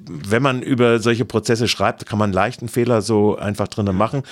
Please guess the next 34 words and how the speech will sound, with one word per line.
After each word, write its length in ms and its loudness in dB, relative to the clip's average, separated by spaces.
Dazu 260 0
sollte 280 2
man 180 2
aber 160 2
eine 180 2
bessere 480 0
Kontinuität 680 0
haben. 240 0
Und 60 -2
ich 100 -6
weiß 220 2
nicht, 100 0
ob 80 -2
das 160 0
zusammenhängt 640 -2
mit 120 -2
der 80 2
Übernahme 640 2
des 140 -2
Badischen 460 0
Verlages 520 0
auch 140 -4
vom 160 -2
Poppen, 460 -4
also 480 2
wo 240 0
ja 160 0
auch 100 -8
die, 340 -2
der 200 -2
Sonntag 320 0
einen 180 0
sch-, 240 -6
bes-, 240 -4